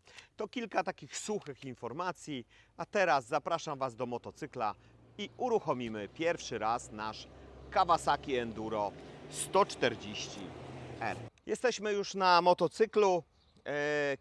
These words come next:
koła dwadzieścia jeden osiemnaście. Przyznam się szczerze, mam metr siedemdziesiąt wzrostu. No, musiałem troszeczkę się wygiąć, żeby wsiąść na niego, ale jak już wsiądziemy, jest on dosyć miękki,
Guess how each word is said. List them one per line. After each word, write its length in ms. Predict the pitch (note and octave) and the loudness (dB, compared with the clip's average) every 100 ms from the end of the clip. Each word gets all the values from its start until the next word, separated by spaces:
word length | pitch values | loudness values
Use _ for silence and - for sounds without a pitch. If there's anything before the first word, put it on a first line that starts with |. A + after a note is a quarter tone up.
| - | -2
koła 280 | G3 F#3+ D#3+ | 2 4 4
dwadzieścia 520 | D#3 D3+ F#3+ - F3 | 0 -2 -6 -2 -2
jeden 220 | D#3+ D#3 | -2 -4
osiemnaście. 840 | C#3+ D#3 D3 F#3 A3 - F#3 E3+ - _ _ _ | -6 -8 -8 -8 -8 -8 -6 -6 -8 _ _ _
Przyznam 400 | - A3+ F#3+ G#3 | -6 -4 -2 -4
się 140 | F#3 E3+ | -4 -6
szczerze, 340 | - G3 F3+ | -4 -4 -2
mam 220 | E3 D3+ | -2 -2
metr 260 | D#3+ F3+ - | 0 -2 -2
siedemdziesiąt 680 | - D#3+ D#3 C#3+ F3 E3+ C3+ | -6 -2 -4 -6 -6 -6 -6
wzrostu. 560 | B2 F3 F#3+ - F3 - _ _ _ _ _ _ | -4 -4 -4 -4 -6 -6 _ _ _ _ _ _
No, 320 | - A#3 G#3+ - _ _ _ | -4 2 2 2 _ _ _
musiałem 520 | G#3 G3+ G#3+ G3 F3+ - | -6 2 4 4 2 -6
troszeczkę 760 | G3 F3+ G3 - F#3 F3 E3+ D#3 _ _ _ | -8 -4 -6 -6 -2 -2 -2 -6 _ _ _
się 340 | - - F#3 F3+ | -8 -2 0 2
wygiąć, 460 | F#3+ F#3+ F3 D#3+ B2+ | 4 4 4 2 0
żeby 280 | D#3 D3+ | -2 -2
wsiąść 360 | - G#3 A3 - | -2 0 0 0
na 120 | F#3+ | -2
niego, 300 | F3+ F3 E3+ | 0 2 4
ale 160 | G3+ G3+ | 4 4
jak 180 | G3 G3 | 0 -2
już 120 | F3 | -12
wsiądziemy, 680 | - G3+ E3+ F#3+ F3+ E3+ D#3 - - - - C#3 | -6 -6 -2 -2 0 -2 -4 -10 -20 -20 -16 -10
jest 380 | D#3+ F#3+ - - | -2 -2 -2 -4
on 200 | E3 D#3+ | -4 0
dosyć 400 | E3+ - C3+ C#3 | -2 -2 -14 -12
miękki, 680 | D#3+ A3 G#3+ - G3+ G3 | -6 -4 -4 -6 -8 -8